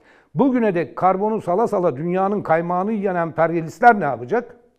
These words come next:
Bize bu işlere dair küçük bir tazminat falan ödeyecekler mi dersiniz? Hiç o konulara dokunmuyorlar. Demek ki muratları başkadır. Bin dokuz yüz doksanlara kadar emperyalizmin yayılma aracı muhafazakar sağ iktidarlar ve di-, diktatörlüklerdi.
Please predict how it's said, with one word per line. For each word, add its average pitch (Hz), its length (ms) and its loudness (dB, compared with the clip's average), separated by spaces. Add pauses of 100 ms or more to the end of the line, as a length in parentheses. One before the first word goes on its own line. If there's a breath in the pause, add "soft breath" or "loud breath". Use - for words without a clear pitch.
(560 soft breath)
Bize 233 300 2
bu 254 100 0
işlere 208 420 0
dair 175 260 4
küçük 208 360 -8
bir 175 140 0
tazminat 175 480 0
falan 208 240 0
ödeyecekler 170 580 0
mi 175 120 -6
dersiniz? 180 580 -6 (160)
Hiç 247 220 -4
o 180 120 0
konulara 165 440 -2
dokunmuyorlar. 117 680 -10 (720 soft breath)
Demek 214 300 -2
ki 185 60 -10
muratları 214 500 0
başkadır. 131 500 -4 (1800)
Bin 254 220 2
dokuz 202 340 0
yüz 160 180 -6
doksanlara 165 580 0
kadar 170 220 0
emperyalizmin 170 800 -2
yayılma 165 400 0
aracı 156 340 0
muhafazakar 151 800 -2
sağ 208 260 2
iktidarlar 165 680 0
ve 190 160 -6
di-, 156 320 -8
diktatörlüklerdi. 156 1000 -4